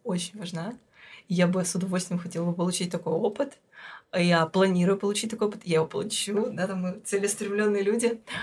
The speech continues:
Вот. А смотри, хотела бы у тебя узнать, если бы у тебя еще была бы возможность, а связал ли ты свою жизнь,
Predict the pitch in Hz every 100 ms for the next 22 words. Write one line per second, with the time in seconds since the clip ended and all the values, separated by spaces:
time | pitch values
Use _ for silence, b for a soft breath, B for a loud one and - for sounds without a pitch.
0 | B - 185 185 165 165 - - 180 180
1 | 175 202 196 175 175 B B B - -
2 | 190 196 196 190 190 170 170 175 156 180
3 | - 175 175 175 185 - 165 165 - 175
4 | - 185 180 165 170 180 190 180 - -
5 | _ B B B B B - 165 165 170
6 | 175 180 170 170 214 220 - 196 - 190
7 | 190 180 196 240 247 226